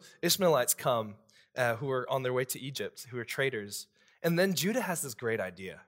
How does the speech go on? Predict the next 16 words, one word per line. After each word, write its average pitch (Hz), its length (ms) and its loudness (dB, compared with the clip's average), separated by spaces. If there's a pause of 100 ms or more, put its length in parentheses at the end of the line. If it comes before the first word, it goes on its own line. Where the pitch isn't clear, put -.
He's 131 100 -10
like, 143 160 -4
"You 196 60 2
know 262 140 6
what? 311 380 6 (400)
If 156 160 0
we 277 120 2
kill 220 260 6
him, 339 400 2
we 196 120 0
get 220 200 2
nothing 160 400 4
out 120 140 2
of 113 140 -4
this. - 420 -6 (1000)
But 170 460 6